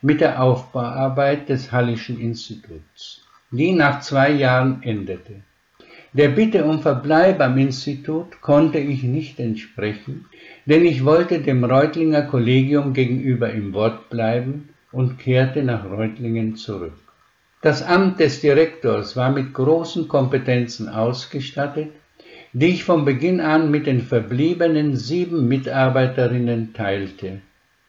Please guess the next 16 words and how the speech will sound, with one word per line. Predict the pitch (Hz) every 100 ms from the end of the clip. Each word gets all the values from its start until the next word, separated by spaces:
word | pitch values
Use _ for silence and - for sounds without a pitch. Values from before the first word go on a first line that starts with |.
| _ - -
Ich | - 151 -
arbeitete | 165 180 190 185 180 170 165
mich | 151 156 - -
in | 143 135
die | 139
vor | 131 139 127
uns | 160 160 170 -
liegenden | 147 147 131 120 110
Aufgaben | 120 131 135 - 120 104 98
ein, | 98 117 117 127 147 160 156 _ _ - - _
konnte | - 147 208 214 202
mich | 180 170
auf | 151 139
eine | 139 131 120
Gruppe | 110 131 180 190 175
stützen, | - 143 143 - - 147 151